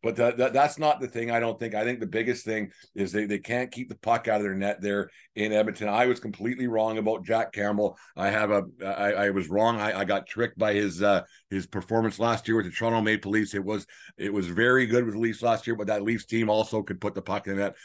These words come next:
at, at a pretty high pace. Um, they didn't have great goaltending. You look at the stats, maybe they, they weren't as good. My, uh, father-in-law, Peter Michaelopoulos, he was actually the one who called it last year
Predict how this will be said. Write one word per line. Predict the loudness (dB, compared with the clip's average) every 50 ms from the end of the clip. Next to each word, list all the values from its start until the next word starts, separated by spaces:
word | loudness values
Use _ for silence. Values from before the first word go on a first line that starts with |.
| -20 -14 -8
at, | -4 -2 -2
at | 0 0 2 0
a | 0 -2 -2
pretty | -2 0 0 2
high | 2 2 2 0 0
pace. | 0 0 0 0 0 0 -4 -8 _ -20 -20 -16 -8
Um, | -6 -2 -2 0 0 -2 -2 -4 -2
they | -2 0 2
didn't | 2 0 0 0
have | -2 -2 -2 -2 -4 -4
great | -4 0 0 2 2 2 0
goaltending. | 0 0 0 0 -2 -2 -2 -2 0
You | 0 0
look | 0 -2 -2
at | -8
the | -8
stats, | -6 -2 0 0 0 0 -2
maybe | -2 -4 0 0 0
they, | 2 2 0
they |
weren't | 0 2 2 0 0
as | 0 0
good. | 0 -2 -2 -4 -8 -20 -16 _ -4
My, | -2 0 2 2
uh, | 4 4 4 2 2 -2 -6 -10 -4
father-in-law, | 0 2 2 2 2 2 2 2 2 0
Peter | 0 -2 -6 -6 -4
Michaelopoulos, | -2 -2 -4 -2 0 0 2 2 0 -2 -4 -8
he | -6 -6
was | -4 -2
actually | -2 -2 -2 -2 -4 -8
the | -6
one | -4 -4 -4
who | -4 -6
called | -4 -2 0 0 0 0
it | -2
last | 0 0 0 -2 -2 -4
year | -4 -2 -2 -2 -4